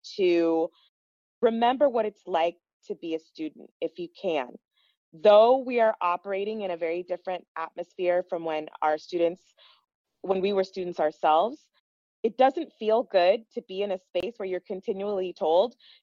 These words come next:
You need to be different, you don't know enough, the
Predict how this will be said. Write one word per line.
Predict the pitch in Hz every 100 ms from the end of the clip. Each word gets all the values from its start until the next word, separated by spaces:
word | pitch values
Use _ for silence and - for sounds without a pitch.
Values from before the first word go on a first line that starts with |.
| _
You | 202
need | 226 220
to |
be | 233
different, | 233 196 190 180 175
you | 185 185
don't | 214 -
know | 202 196
enough, | 185 160 165 - _ _ _ _
the | _